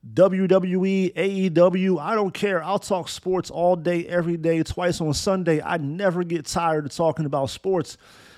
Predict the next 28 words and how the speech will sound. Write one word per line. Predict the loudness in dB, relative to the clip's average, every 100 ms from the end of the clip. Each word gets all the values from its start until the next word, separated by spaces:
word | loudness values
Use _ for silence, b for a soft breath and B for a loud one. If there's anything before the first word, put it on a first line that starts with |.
| b b _ -8
So | -4 2 4 4
much | 2 2 0 -2
to | -6
talk | 0 2 2
about. | 2 0 0 -4 _ _
Uh, | -2 0 0 -2
A-, | -8 -12 _ 0
Aaron | 4 6 6
Rodgers | 6 6 4 2
got | 2 2
traded | 4 6 4
today. | 2 4 4
How | 4 2
about | 0 -2 -2
that? | -4 -4 -6
A |
podcast | -6 0 2 2 0 2 2 2
coming | 0 0 2
on | 2 2 2
that | 2 2 2 -2 b b b b
soon | -6 0 6 6 6 4 -2 -2
this | 4 4 4
week. | -2 -4 -6 b b b b b b b b b _ _ _
With | 2 6
all | 8 8
that | 6 2
being | 0 0
said | 0 0 0 2 0 -2